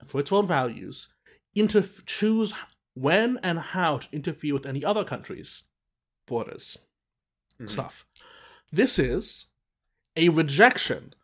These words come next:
Speaker 1: of the founding principle of the U N.
Speaker 2: Yes. However, I will say, given that the U N as it exists here, uh, is, like, all the,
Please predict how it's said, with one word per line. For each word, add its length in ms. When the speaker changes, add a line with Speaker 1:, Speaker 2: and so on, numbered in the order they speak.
Speaker 1:
of 200
the 80
founding 680
principle 720
of 240
the 80
U 300
N. 160
Speaker 2:
Yes. 720
However, 360
I 120
will 320
say, 560
given 300
that 140
the 160
U 240
N 320
as 240
it 80
exists 500
here, 560
uh, 280
is, 220
like, 360
all 280
the, 120